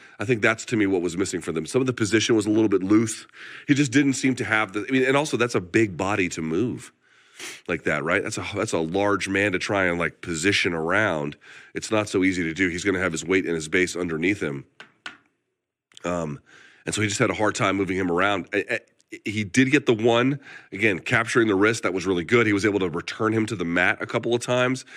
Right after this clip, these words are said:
as he tried to get up, force him to wrestle to his hands.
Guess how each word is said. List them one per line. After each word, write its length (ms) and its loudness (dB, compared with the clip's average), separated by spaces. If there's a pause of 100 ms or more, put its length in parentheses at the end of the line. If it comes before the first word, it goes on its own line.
(240)
as 80 -4
he 80 -4
tried 220 0
to 80 -4
get 160 2
up, 180 0
force 340 -2
him 100 0
to 100 -2
wrestle 300 0
to 120 -6
his 140 0
hands. 440 0